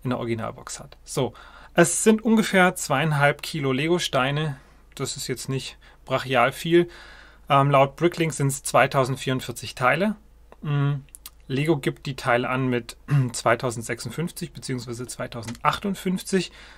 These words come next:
auf den Verpackungen. Es gab da mal einen Aufkleber, der, äh, die Teileanzahl dann korrigiert hat in der zweiten oder auf der zweiten, ähm,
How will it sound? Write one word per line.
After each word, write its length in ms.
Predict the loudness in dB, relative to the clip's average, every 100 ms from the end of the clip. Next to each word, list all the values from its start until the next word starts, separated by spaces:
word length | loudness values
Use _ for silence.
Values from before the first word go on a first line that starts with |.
| -8
auf 140 | -6 -4
den 140 | -4
Verpackungen. 600 | -4 -2 -2 0 0 -2 -6 -20 -20
Es 120 | -2
gab 200 | 0 2
da 100 | 2
mal 300 | 4 4 2
einen 300 | 0 -2 -2
Aufkleber, 720 | -4 -4 -4 -8 -4 0 0 0 -8 -20 -20 -20 -2
der, 340 | 2 4 2
äh, 280 | -2 0 0
die 200 | -4 -10
Teileanzahl 560 | -4 -4 -4 -6 -6 -4
dann 160 | -4
korrigiert 580 | -4 -2 -2 2 0 2
hat 220 | -2 -2 -8 -20 -8
in 160 | -4 0
der 260 | 0 -2 -6
zweiten 480 | -14 -2 0 0 -4
oder 160 | -8 -10
auf 80 |
der 160 | -10 -10
zweiten, 360 | -8 -8 -8 -8
ähm, 420 | -8 -8 -10